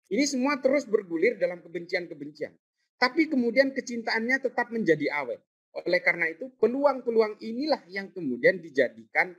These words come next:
sebagai narasi-narasi utama, arus-arus utama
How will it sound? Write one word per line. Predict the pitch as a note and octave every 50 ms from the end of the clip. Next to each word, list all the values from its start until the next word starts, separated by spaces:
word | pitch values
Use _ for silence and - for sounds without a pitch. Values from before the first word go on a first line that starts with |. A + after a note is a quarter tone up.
| _ _ _ _
sebagai | - - C#3 A#2+ B2+ A2+ A#2 C3 C3+
narasi-narasi | B2+ B2 B2+ C3+ C3 B2+ - D#3 C#3+ B2+ B2+ B2+ B2 A#2 - - C3 - D#3
utama, | E3 - _ - D#3 E3+ G3 G3 E3 A2 F2+ - _ _ _ _ _ _ _ _ -
arus-arus | D#3+ E3+ E3 - - - - - D#3 D#3+ D#3+ D#3 - - E3
utama | C#3 - A2+ G2+ F2+ E2+ F#2 A2+ C#3 D#3+